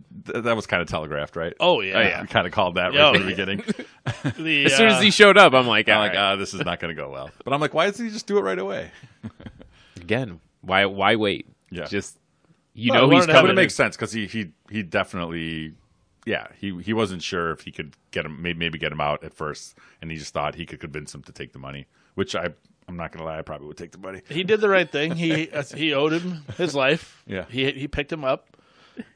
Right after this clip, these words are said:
Speaker 2: from the sewers very easily,
Speaker 3: Yeah.
Speaker 2: uh, by the way, with
Speaker 3: And that
Speaker 2: everyone
Speaker 3: car's
Speaker 2: had
Speaker 3: gotta
Speaker 2: to
Speaker 3: smell now, right?
Speaker 2: <laughs> Oh,
Speaker 3: Like, he's gotta
Speaker 2: you,
Speaker 3: clean,
Speaker 2: you
Speaker 3: he's gotta
Speaker 2: would
Speaker 3: burn
Speaker 2: think.
Speaker 3: that car.
Speaker 2: The, the nastiest sewer he's ever smelled.
Speaker 3: <laughs>
Speaker 2: Um, and then, then, then he
Speaker 1: Yeah, I like that
Speaker 2: realized
Speaker 1: they were, like, gagging in there, uh,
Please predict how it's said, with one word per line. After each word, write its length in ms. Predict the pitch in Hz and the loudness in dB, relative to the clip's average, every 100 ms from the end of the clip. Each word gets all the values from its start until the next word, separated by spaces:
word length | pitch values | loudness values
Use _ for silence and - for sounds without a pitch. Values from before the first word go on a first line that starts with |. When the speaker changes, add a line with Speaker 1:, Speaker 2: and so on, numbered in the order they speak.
| _ | _
Speaker 2:
from 160 | - 151 | -8 -6
the 60 | |
sewers 380 | 131 151 147 151 | -4 -2 0 -2
very 320 | - 135 170 | -4 -4 -2
easily, 420 | 98 123 71 73 - - | -6 -12 -14 -18 -16 -8
Speaker 3:
Yeah. 140 | 92 101 | -4 -4
Speaker 2:
uh, 120 | 98 | -6
by 140 | - - | -12 -12
the 60 | |
way, 200 | - - 120 | -12 -10 -8
with 200 | 131 135 | -4 2
Speaker 3:
And 0 | |
that 120 | 147 | 6
Speaker 2:
everyone 200 | 185 135 | 6 8
Speaker 3:
car's 200 | 254 285 | 8 8
Speaker 2:
had 60 | |
Speaker 3:
gotta 160 | 165 117 | 4 2
Speaker 2:
to 40 | |
Speaker 3:
smell 320 | 117 117 240 180 | 0 0 0 0
now, 200 | 85 85 | -4 -8
right? 340 | 92 143 254 - | -4 -2 -2 -6
Speaker 2:
<laughs> 40 | |
Oh, 220 | 139 - | -14 4
Speaker 3:
Like, 280 | 165 135 90 | 6 6 2
he's 180 | - 247 | -6 2
gotta 160 | 196 190 | 6 6
Speaker 2:
you, 60 | |
Speaker 3:
clean, 240 | 170 - 156 | 4 -2 0
Speaker 2:
you 100 | 208 | 8
Speaker 3:
he's 60 | 240 | 10
gotta 80 | 202 | 10
Speaker 2:
would 40 | |
Speaker 3:
burn 260 | 127 226 277 | 10 10 10
Speaker 2:
think. 20 | |
Speaker 3:
that 200 | 131 214 | 4 2
car. 240 | 160 165 - | 6 8 6
Speaker 2:
The, 180 | - | 2
the 20 | 143 | 2
nastiest 520 | 151 160 - 160 131 | 4 4 2 -4 0
sewer 380 | 165 160 165 156 | 0 2 4 4
he's 280 | 143 143 | 2 0
ever 220 | 143 143 139 | 0 0 -2
smelled. 320 | - 151 175 | -4 -4 -4
Speaker 3:
<laughs> 640 | - - - 151 - - - | -4 -6 -6 -8 -6 -10 -4
Speaker 2:
Um, 400 | 143 135 127 110 104 120 _ _ - | 0 0 0 -6 -12 -18 _ _ -10
and 100 | 143 | -2
then, 200 | 175 117 | 0 0
then, 260 | 123 127 123 _ - | -6 -8 -18 _ -8
then 140 | 147 | -4
he 60 | 143 | 0
Speaker 1:
Yeah, 80 | 113 | 2
I 40 | |
like 140 | 120 135 | 2 2
that 160 | 127 | 0
Speaker 2:
realized 20 | 113 | 0
Speaker 1:
they 60 | |
were, 180 | 98 92 85 | -2 -4 -6
like, 340 | 87 87 - - | -6 -6 -8 -4
gagging 360 | 98 92 85 82 | -2 -2 -4 -8
in 120 | 80 | -8
there, 240 | 76 82 | -8 -8
uh, 160 | 78 | -8